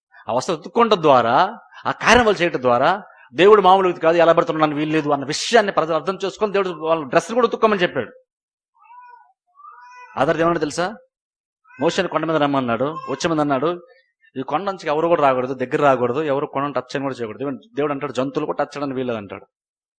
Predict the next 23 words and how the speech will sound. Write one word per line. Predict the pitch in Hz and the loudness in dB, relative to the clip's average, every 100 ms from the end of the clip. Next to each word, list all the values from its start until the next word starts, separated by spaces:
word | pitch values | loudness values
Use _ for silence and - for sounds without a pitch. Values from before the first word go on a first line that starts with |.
| _ _ _ _ _ _ _ _ _ _ _ _ | _ _ _ _ _ _ _ _ _ _ _ _
టచ్ | 143 - 180 | -14 -10 -4
చేస్తే | 170 - 160 120 127 170 190 _ _ _ _ _ _ 120 | -4 -2 -2 0 -2 -4 -10 _ _ _ _ _ _ -8
చనిపోతే, | 135 147 135 | 0 0 0
ఎలా | 143 | -4
చనిపోతే | 156 147 | -4 -6
తెలుసా? | 135 131 | -6 -6
అక్కడ | 147 127 117 | -8 -8 -6
వాడి | 117 135 | -4 -4
మీద | 147 | -8
చచ్చిపోతుంది | 139 - 131 | -10 -8 -8
చెప్పలేదు | 123 127 | -8 -2
దేవుడు | 135 131 | -2 -2
అన్నాడు, | 131 | -4
"వాళ్ళని | 123 113 | -8 -2
రాళ్ళతో | 131 151 170 | -2 -2 -4
కొట్టి | 147 127 131 | -6 -8 -8
చంపేయండి, | 123 104 104 | -8 -8 -8
జంతువు | 123 139 | -6 -4
అయినా | 135 | -6
సరే, | 143 | -6
మనిషి | 127 123 127 | -8 -8 -10
అయినా | 110 | -10
సరే." | 104 | -14